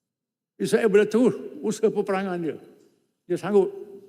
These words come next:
rebah bangun dengan Israel. Dalam masa yang sama, dia berlagak jadi pendamai. Pergi ke Mesir,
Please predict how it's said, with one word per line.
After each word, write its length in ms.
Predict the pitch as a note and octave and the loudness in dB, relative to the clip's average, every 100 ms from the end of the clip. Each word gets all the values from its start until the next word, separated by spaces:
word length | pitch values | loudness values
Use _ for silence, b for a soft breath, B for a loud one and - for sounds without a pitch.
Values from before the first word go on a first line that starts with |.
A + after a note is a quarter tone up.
| - _ _ _ _ _ | -20 _ _ _ _ _
rebah 240 | D3 E3 F3 | -2 2 2
bangun 320 | E3 G3+ G3 | 2 0 2
dengan 200 | F3+ F#3+ | 0 0
Israel. 440 | F#3+ F#3 F3+ B2+ - - b b b b _ _ _ _ _ _ - | 0 0 0 -2 -6 -20 b b b b _ _ _ _ _ _ 0
Dalam 180 | G#3 A3 | 2 2
masa 300 | G#3 G#3 G3+ | 0 0 -2
yang 40 | |
sama, 440 | F#3 G3 C#4+ F4+ F#3+ | -2 0 0 2 4
dia 100 | G#3+ | 4
berlagak 460 | G3 G3 A#3 - | 4 4 2 2
jadi 160 | F#3 G3 | 2 2
pendamai. 480 | G3 G3 A3+ F3+ G#2+ - - _ _ _ _ _ _ _ _ _ _ | 2 0 2 0 -4 -14 -20 _ _ _ _ _ _ _ _ _ _
Pergi 200 | F3+ G3+ G3 | 2 4 6
ke 80 | G#3 G#3+ | 4 2
Mesir, 380 | G3 F#3+ A3 A3+ | 2 4 6 6